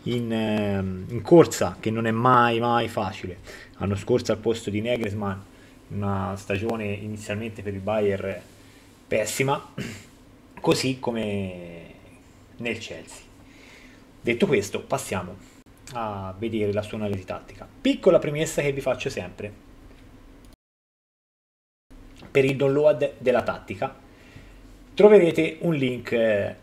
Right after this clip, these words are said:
un blog, eccetera. Tranquilli, nessun virus, nessuna fregatura, solamente un blocco, eh, per chi non è iscritto al canale, che, che vi porta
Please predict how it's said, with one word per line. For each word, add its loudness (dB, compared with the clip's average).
un -6
blog, 2
eccetera. -6
Tranquilli, -2
nessun -10
virus, -4
nessuna -6
fregatura, -4
solamente -2
un -4
blocco, -2
eh, -2
per -2
chi -2
non -4
è -2
iscritto -4
al -4
canale, -4
che, 0
che -6
vi -4
porta 2